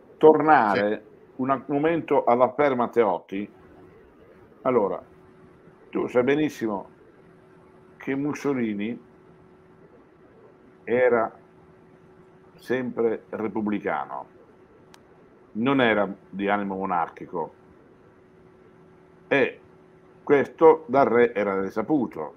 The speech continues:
Speaker 1: Sai benissimo quando Mussolini andò al potere, cioè che quando fu fa-, o meglio, quando gli fu permesso di andare a potere, perché a Mussolini gli permisero di andare a potere, attenzione,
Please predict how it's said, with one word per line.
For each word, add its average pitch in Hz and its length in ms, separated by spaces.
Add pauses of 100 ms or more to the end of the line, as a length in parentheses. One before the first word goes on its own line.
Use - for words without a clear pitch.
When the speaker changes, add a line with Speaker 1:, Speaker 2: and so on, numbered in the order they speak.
Speaker 1:
Sai 143 200
benissimo 151 280
quando 120 160
Mussolini 120 320
andò 117 160
al 117 100
potere, 104 760
cioè 95 180
che 80 120
quando 98 280
fu - 140 (180)
fa-, 101 340
o 117 80
meglio, 95 360
quando 120 600
gli 95 100
fu 135 180
permesso 127 800 (260)
di 90 160
andare 107 240
a 101 40
potere, 95 340
perché 87 140
a 98 60
Mussolini 139 400
gli 104 120
permisero 127 840 (300)
di 101 120
andare 101 220
a - 20
potere, 87 400
attenzione, 90 640